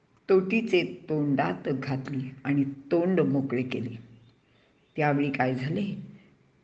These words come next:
ती काडी शुक्राचार्यांच्या डोळ्याला लागली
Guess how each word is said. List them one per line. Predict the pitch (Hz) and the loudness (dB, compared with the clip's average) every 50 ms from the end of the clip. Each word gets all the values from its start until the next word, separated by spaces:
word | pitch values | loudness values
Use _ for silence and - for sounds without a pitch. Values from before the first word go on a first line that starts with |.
| _ _ - | _ _ -6
ती | - 214 208 - - - - - | -4 -4 -4 -4 -6 -10 -8 -2
काडी | - 143 123 139 - - - 76 - - - - - - - - - - - _ _ _ _ - - - - - - | 0 2 2 2 2 2 0 -2 -2 -4 -6 -8 -12 -16 -20 -20 -20 -20 -20 _ _ _ _ -18 -16 -16 -14 -8 -8
शुक्राचार्यांच्या | 196 175 - - 175 190 208 214 202 - 143 139 135 135 131 135 139 135 - 127 127 | -8 -6 -4 2 2 4 4 4 0 -2 -2 0 0 0 0 0 -2 0 0 0 0
डोळ्याला | 131 127 131 120 117 120 127 123 123 139 151 | 0 0 0 0 0 2 2 2 2 0 0
लागली | 156 160 160 160 - - 135 | 0 -2 -4 -6 -8 -10 -12